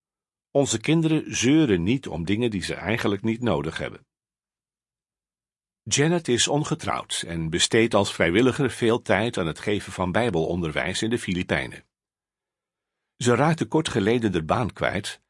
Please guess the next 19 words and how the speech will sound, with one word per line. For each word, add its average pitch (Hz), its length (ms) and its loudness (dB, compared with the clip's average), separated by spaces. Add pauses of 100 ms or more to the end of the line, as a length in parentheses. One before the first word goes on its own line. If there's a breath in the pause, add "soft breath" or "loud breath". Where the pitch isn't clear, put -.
(320)
maar 113 300 2
ze 123 120 2
kan 151 220 0
zich - 180 -4
nog 82 180 -2
steeds 104 340 -2
redden. 78 380 -2 (840)
"Dat 113 280 -2
lukt 180 260 2
me 95 140 0
met 107 220 0
zelfdiscipline 113 1040 -2
en 107 200 -2
door 104 180 2
vindingrijk 80 680 0
te 85 120 -8
zijn," 67 320 0
zegt - 240 -6
ze. - 180 -12